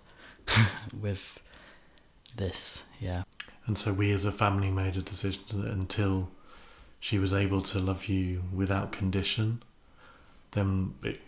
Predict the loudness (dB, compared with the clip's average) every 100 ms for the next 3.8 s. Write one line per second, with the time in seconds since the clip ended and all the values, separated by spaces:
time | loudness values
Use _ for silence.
0 | -8 -4 0 0 0 0 0 2 0 0
1 | -4 -8 -8 -10 -14 -20 -14 -2 0 2
2 | 0 0 -2 0 0 0 -4 -4 -6 -2
3 | 0 0 -2 -4 -8 -6 -6